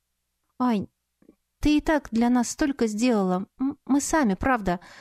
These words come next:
У меня есть деньги, я сниму квартиру, буду работать». Затем перевела взгляд на своего малыша. «У меня есть Сашка,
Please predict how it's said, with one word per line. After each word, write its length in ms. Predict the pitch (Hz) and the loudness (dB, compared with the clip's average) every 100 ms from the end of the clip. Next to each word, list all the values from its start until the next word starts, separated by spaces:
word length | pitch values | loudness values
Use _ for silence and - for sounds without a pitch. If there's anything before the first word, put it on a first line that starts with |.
| - - | -18 -2
У 60 | 277 | 2
меня 200 | 294 320 | 4 4
есть 320 | 330 240 214 | 2 2 0
деньги, 360 | 269 208 165 | 0 0 0
я 280 | 180 202 302 | -4 0 -2
сниму 380 | 294 254 269 349 | 0 0 2 0
квартиру, 560 | 254 233 - 311 285 220 | 0 -2 -2 0 0 0
буду 260 | 285 285 | 0 0
работать». 720 | 240 214 208 254 247 214 - _ _ _ _ _ _ _ _ _ _ - | 0 0 0 0 0 -6 -8 _ _ _ _ _ _ _ _ _ _ -8
Затем 360 | 214 208 254 240 | -4 -2 0 0
перевела 500 | 226 220 220 233 233 | 0 2 2 2 0
взгляд 360 | 226 240 254 | 0 0 0
на 80 | 202 | -2
своего 360 | - 202 214 214 | 0 0 2 2
малыша. 640 | 208 214 - 208 175 175 _ _ _ _ _ _ _ | 2 0 -2 -2 -4 -6 _ _ _ _ _ _ _
«У 60 | 220 | -2
меня 240 | 233 277 | 2 2
есть 300 | 247 190 - | 2 -2 -4
Сашка, 460 | 226 220 - 226 | -4 -4 -6 -12